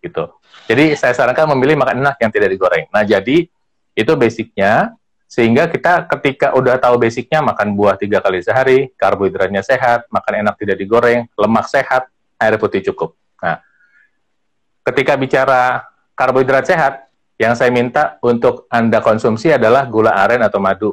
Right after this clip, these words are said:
Stop penggunaan gula pasir. Sebab gula pasir menurunkan kekebalan. Jadi minum teh manis nih.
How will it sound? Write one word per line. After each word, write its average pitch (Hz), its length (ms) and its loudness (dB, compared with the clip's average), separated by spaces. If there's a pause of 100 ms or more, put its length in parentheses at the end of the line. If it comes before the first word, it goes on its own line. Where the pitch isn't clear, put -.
(280)
Stop - 400 -2
penggunaan 107 400 0
gula 101 240 0
pasir. 92 400 -2
Sebab 170 320 -2
gula 127 240 2
pasir 139 320 0
menurunkan 120 880 0
kekebalan. 87 480 -4 (1400)
Jadi 139 320 2
minum 120 240 0
teh 123 160 -2
manis 147 320 0
nih. 131 240 -2